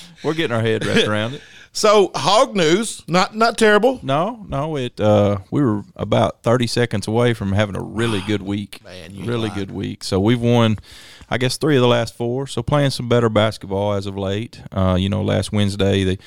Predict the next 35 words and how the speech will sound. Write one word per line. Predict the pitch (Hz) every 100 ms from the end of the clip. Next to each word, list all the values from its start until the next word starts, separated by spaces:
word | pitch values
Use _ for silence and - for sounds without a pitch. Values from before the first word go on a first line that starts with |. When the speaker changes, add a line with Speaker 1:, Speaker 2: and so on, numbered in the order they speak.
| - - - -
Speaker 1:
took | 123
care | - 113
of | 101
business | 107 104 101
against | - 98 104
Ole | 98
Miss, | 98 98 98 95 -
uh, | - 90 87
in | 90
a | 92
seventy-four | 98 95 95 - 95 92
fifty-nine | - 92 92 90 92 90
win. | 90 90 90 95 - 98
Uh, | -
they | 95 101
started | 104 113 101
out | 113
the |
ball | 87 98 98
game. | 90 90 90
I |
don't | 107 87
know |
if | 90
you, | 90 92 -
you | 92
watched | - 90 90 92
much | 85 -
of | 82
it. | 82
They | 78
started | 85 - 98 110
out | 104 -
pretty | 98 87
sloppy. | - 82 85 -